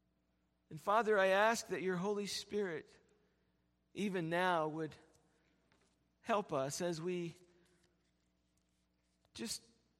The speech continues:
come to you, Lord, and confess our own inadequacies, our own shortcomings, our own things that, that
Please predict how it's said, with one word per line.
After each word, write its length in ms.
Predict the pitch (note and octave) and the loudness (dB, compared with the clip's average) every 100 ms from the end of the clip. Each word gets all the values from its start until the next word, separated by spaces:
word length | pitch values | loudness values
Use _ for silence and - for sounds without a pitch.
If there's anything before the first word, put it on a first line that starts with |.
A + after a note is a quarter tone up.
| _ _ _ | _ _ _
come 240 | - A3+ | -2 -2
to 120 | A3+ F3+ | -4 -8
you, 220 | E3+ G#3 | -6 -6
Lord, 340 | D3 B2+ A#2+ | -4 -4 -6
and 140 | C#3+ C#3 | -8 -8
confess 800 | F3+ D3+ - G#3 F3 - - - _ _ _ _ _ _ _ _ _ _ _ | -8 -8 -6 -4 -4 -4 -8 -12 _ _ _ _ _ _ _ _ _ _ _
our 160 | D#3+ F3+ | -4 0
own 180 | G3+ G3 | 0 2
inadequacies, 960 | F3+ E3+ F3 E3+ D#3 C#3 C#3+ B2+ B2+ | 2 4 4 2 -6 -6 -6 -8 -6
our 200 | D#3 E3 | -6 -4
own 300 | F#3 F3 E3+ - _ _ _ | -4 -4 -6 -12 _ _ _
shortcomings, 880 | - - G3 - - C#3 B2+ B2+ C#3 | -6 0 0 -2 -6 -6 -6 -8 -4
our 200 | D3+ F3 | -2 0
own 340 | F#3+ G3 F3 D#3+ - - _ _ _ _ _ _ _ | -2 -2 -4 -10 -20 -20 _ _ _ _ _ _ _
things 400 | G#3 A3 A3 F#3 | 4 6 4 2
that, 160 | F3 E3+ - - - _ _ _ _ _ _ _ _ _ _ | 0 -2 -4 -16 -20 _ _ _ _ _ _ _ _ _ _
that 100 | - | -8